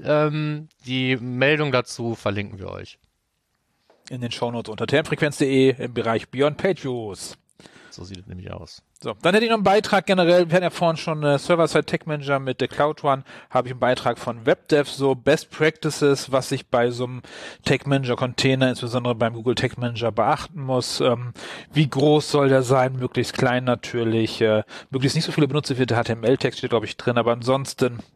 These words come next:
Speaker 2: ähm, sind da so ein paar Tipps drin, wie kann ich mit meinem Container umgehen.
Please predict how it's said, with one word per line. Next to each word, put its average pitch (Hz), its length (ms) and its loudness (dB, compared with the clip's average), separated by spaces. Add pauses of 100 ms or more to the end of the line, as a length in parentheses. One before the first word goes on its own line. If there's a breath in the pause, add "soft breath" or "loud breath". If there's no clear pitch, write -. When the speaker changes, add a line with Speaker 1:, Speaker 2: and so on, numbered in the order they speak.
(760)
Speaker 2:
ähm, 117 160 -2
sind 151 100 2
da 147 60 2
so 143 80 2
ein 131 40 -2
paar 127 160 0
Tipps - 240 0
drin, 117 260 -4
wie 117 180 -6
kann 117 180 -2
ich 113 80 -4
mit 120 100 -6
meinem 110 140 -4
Container 107 380 -2
umgehen. 117 500 -2